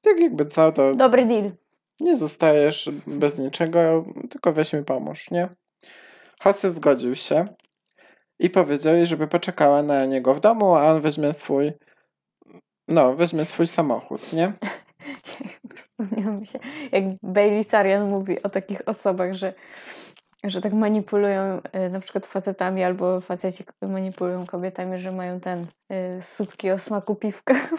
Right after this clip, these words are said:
Speaker 2: <laughs>
Speaker 1: Su-
Speaker 2: No, ona tak mówi, nie? Że tak manipulują ludźmi, pewnie mają sutki o smaku piwka.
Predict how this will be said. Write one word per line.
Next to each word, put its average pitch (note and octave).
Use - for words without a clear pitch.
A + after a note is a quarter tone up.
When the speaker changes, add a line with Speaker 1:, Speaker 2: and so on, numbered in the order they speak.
Speaker 2:
<laughs> -
Speaker 1:
Su- -
Speaker 2:
No, C4
ona C4+
tak C4+
mówi, C4+
nie? A#3
Że G#3
tak A3
manipulują G#3+
ludźmi, G#3+
pewnie G#3+
mają G#3+
sutki -
o A3
smaku G#3+
piwka. G#3